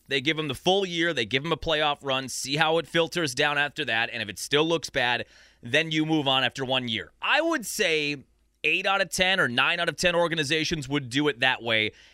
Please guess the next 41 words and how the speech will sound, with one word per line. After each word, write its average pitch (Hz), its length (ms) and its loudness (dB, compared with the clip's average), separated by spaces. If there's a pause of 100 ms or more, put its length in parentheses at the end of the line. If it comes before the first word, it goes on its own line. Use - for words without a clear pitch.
(120)
and 131 260 -2
give 156 240 2
the 135 80 0
first-year 139 500 -2
head 120 200 -2
coach 120 300 -2
the 110 120 -4
full 165 320 0
season 131 560 -4
and 110 200 -4
a 95 40 -4
full 151 240 0
playoff 123 460 -2
run 110 240 -2 (340)
and 135 300 2
assess 151 500 -2
after 123 320 0
that. 85 220 -6 (520)
I 208 140 2
do 254 220 2
think 277 220 -2
the 226 60 -2
Bucks 190 300 -2
deserve 160 400 -2
credit 123 340 0
for, 123 380 0 (100)
A, 156 460 2 (640)
basically 185 540 0
admitting 156 460 2
to 170 180 0
making 156 320 2
a 165 40 0
mistake, 151 440 -2
which 127 200 -6
is 104 100 -10
not 110 220 -4
<laughs> - 0 -
something 175 440 -2
that 151 220 2 (180)
hierarchy 165 680 0
people 175 500 -2